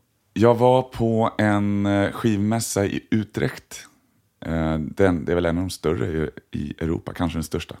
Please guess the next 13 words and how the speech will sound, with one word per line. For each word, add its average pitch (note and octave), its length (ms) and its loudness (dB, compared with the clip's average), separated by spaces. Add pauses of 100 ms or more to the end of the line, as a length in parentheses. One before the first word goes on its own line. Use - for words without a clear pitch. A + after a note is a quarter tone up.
(140)
vet - 160 -4
inte C#2+ 160 -6
riktigt. - 260 -14 (580)
Men F2 80 0
jag F2+ 60 4
var E2 80 2
där F2 160 6
med E2 120 0
Stefan D#2 320 -2
Dimle C#2+ 360 -2 (100)
från - 180 -8
Mellotronen - 640 -10
och - 120 -8